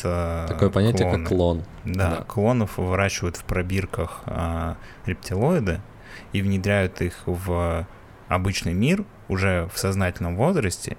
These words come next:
Speaker 1: чаще всего подменяя живых людей.
Speaker 2: Мгм.
Speaker 1: И делается это для того,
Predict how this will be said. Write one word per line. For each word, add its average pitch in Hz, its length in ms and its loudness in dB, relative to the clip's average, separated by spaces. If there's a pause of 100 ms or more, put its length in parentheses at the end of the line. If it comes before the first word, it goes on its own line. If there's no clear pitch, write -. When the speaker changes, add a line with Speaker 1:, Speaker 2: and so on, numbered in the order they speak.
Speaker 1:
чаще 127 340 2
всего 117 320 0
подменяя 92 560 2
живых 98 360 0
людей. 85 380 -2 (280)
Speaker 2:
Мгм. 92 320 2 (380)
Speaker 1:
И 92 220 -2
делается 95 520 2
это 87 180 -2
для 87 140 0
того, 117 400 4